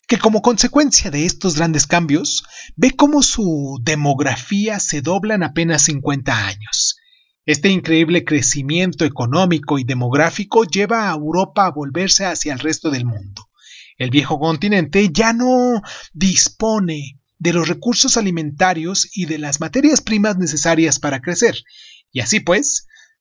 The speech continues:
necesita buscar nuevos mercados que le proporcionen recursos,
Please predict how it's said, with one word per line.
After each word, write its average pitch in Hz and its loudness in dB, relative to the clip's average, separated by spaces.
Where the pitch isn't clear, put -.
necesita 220 0
buscar 202 0
nuevos 190 2
mercados 165 0
que - -6
le 143 -2
proporcionen 147 -2
recursos, 175 0